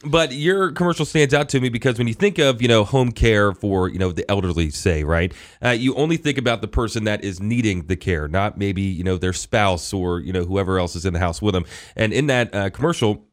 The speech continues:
again, I hear a million times. Uh,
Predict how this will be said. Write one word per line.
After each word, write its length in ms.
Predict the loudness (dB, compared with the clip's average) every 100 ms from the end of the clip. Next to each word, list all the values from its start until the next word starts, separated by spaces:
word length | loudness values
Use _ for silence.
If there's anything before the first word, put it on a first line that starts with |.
| _ _ _ _ _ _ _
again, 220 | 2 4 4
I 80 |
hear 160 | 4 4
a 40 |
million 300 | 4 4 4
times. 360 | 2 2 0 -2 -10 -20 -2
Uh, 400 | 2 2 2